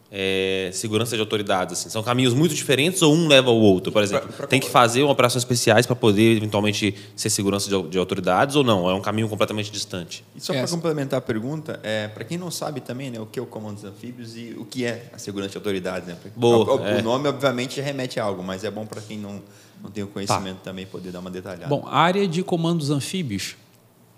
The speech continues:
Speaker 3: é a área de operações especiais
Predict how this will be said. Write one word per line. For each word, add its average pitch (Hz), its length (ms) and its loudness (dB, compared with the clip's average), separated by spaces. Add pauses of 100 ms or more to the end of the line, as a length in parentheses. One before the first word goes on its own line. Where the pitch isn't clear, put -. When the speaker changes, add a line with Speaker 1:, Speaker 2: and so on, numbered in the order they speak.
(340)
Speaker 3:
é 127 160 0
a 131 60 4
área 156 220 0
de 147 140 0
operações 147 560 0
especiais 147 960 0